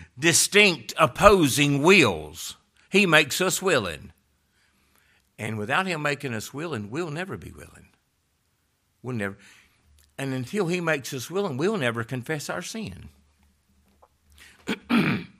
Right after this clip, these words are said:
But how to perform that which is evil, I,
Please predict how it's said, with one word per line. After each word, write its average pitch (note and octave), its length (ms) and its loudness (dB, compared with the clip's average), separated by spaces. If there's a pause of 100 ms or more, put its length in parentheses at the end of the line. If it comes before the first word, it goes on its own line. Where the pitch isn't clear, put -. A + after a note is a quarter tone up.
(3500)
But G#2+ 60 -16
how A2+ 160 -4
to G#2+ 100 -4
perform A#2+ 600 -4
that G2+ 180 -4
which G2 220 -14
is F2+ 160 -14
evil, F2 360 -14
I, E2+ 200 -18